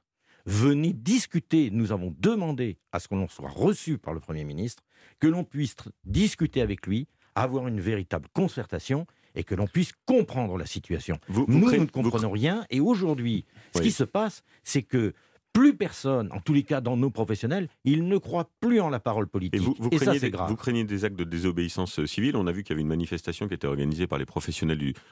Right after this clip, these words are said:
Speaker 2: du tourisme, de l'hôtellerie, notamment
Speaker 1: Oui.
Speaker 2: demain à, à Marseille. Et certains ont, ont dit, « Nous, nous ne fermerons pas. »
Speaker 1: Je ne les encourage pas, mais, mais je les comprends. Quand vous n'avez, ils n'ont plus rien à perdre. C'est extrêmement dangereux, vous savez.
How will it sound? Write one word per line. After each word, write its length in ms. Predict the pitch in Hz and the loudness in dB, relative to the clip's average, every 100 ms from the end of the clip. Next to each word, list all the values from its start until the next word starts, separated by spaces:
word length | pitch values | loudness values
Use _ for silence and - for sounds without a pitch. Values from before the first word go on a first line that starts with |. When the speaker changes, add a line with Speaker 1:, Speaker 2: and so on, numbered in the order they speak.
| - | -4
Speaker 2:
du 80 | 76 | -4
tourisme, 280 | - 85 78 | 0 0 0
de 80 | 87 | 0
l'hôtellerie, 440 | 90 101 78 92 | 0 -2 -2 -4
notamment 280 | 80 71 71 | -4 -2 0
Speaker 1:
Oui. 80 | 78 | 0
Speaker 2:
demain 340 | 71 78 69 - _ _ | 0 0 -2 -6 _ _
à, 60 | - | -4
à 20 | |
Marseille. 360 | 80 - 165 76 | -4 -4 -6 -8
Et 40 | |
certains 320 | 85 98 - 123 | -6 -8 -4 -4
ont, 580 | 87 57 64 62 80 | -4 -6 -6 -4 -2
ont 40 | 80 | -2
dit, « 240 | 98 175 _ _ _ - | 0 -4 _ _ _ 0
Nous, 300 | 101 147 131 | 2 2 0
nous 140 | 104 160 | 0 2
ne 60 | |
fermerons 440 | 180 113 107 95 92 | 0 -2 0 0 0
pas. » 280 | 147 151 101 _ _ | -2 -4 -6 _ _
Speaker 1:
Je 140 | - 120 | -2 0
ne 60 | 131 | 2
les 120 | 127 | 0
encourage 340 | 131 139 139 | -2 0 -2
pas, 140 | - 269 | -2 0
mais, 180 | 151 - | 0 0
mais 140 | 160 139 | 0 2
je 140 | 147 | 2
les 120 | 165 | 0
comprends. 440 | - 143 120 208 165 - _ _ _ - - | 0 0 2 2 0 -12 _ _ _ -16 -2
Quand 140 | 175 | 0
vous 120 | 185 196 | 2 2
n'avez, 280 | 190 180 160 - | 2 0 -4 -6
ils 100 | - | 2
n'ont 100 | 208 214 | 2 4
plus 120 | 220 | 2
rien 240 | 202 220 | 4 4
à 80 | 165 | 2
perdre. 380 | 107 120 90 - _ | 0 -2 -2 -6 _
C'est 240 | - 190 - | -4 -2 0
extrêmement 480 | - - 220 214 214 | -4 0 2 2 2
dangereux, 360 | 208 185 226 | 2 2 0
vous 80 | 180 | 0
savez. 380 | 120 123 139 175 | 0 0 0 -4